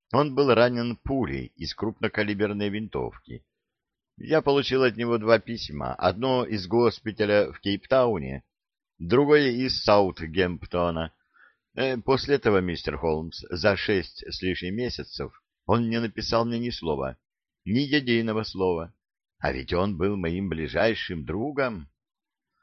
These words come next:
Ну вот, э, как только закончилась война, и мы вернулись по домам, я написал его отцу и попросил сообщить,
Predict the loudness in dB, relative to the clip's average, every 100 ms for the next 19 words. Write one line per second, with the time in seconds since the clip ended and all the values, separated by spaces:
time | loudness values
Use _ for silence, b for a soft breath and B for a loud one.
0 | _ _ _ _ -4 -2 2 2 2 -4
1 | -8 -10 _ -18 -14 -2 4 4 4 0
2 | 0 0 0 0 0 -2 -4 -2 -2 -2
3 | -2 -2 -4 _ _ -4 0 2 2 2
4 | 0 -4 -6 -10 -16 _ -4 -2 -2 -2
5 | -4 -8 _ _ _ _ 0 2 2 -2
6 | -4 0 2 2 -2 -2 0 0 -4 -8
7 | -6 -6 -10 _ _ _ _ _ _ -6
8 | -2 0 0 0 -2 -4 0 2 0 -2
9 | -8 -10 -12 -20